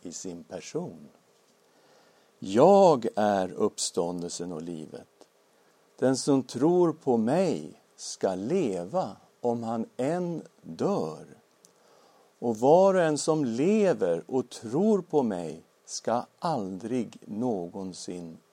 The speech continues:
dö." Tror du detta? Och då kommer Marta med en bekännelse som är exakt det som är temat för hela Johannesevangeliet.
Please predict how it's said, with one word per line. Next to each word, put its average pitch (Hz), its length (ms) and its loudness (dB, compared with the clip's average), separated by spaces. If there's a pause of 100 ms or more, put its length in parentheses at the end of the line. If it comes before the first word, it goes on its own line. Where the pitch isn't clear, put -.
dö." 87 240 -10 (1600)
Tror 135 540 -2
du 123 140 0
detta? 92 500 -4 (1600)
Och 160 120 -2
då 214 60 4
kommer 175 360 0
Marta 165 460 0
med 135 220 2
en 139 220 -2
bekännelse 143 1120 0 (520)
som 123 420 -4
är 110 380 -2 (840)
exakt 156 480 0
det 117 200 0
som 101 220 -2
är 92 60 -2
temat 113 720 -4
för 104 200 0
hela 98 320 -4
Johannesevangeliet. 87 1700 -8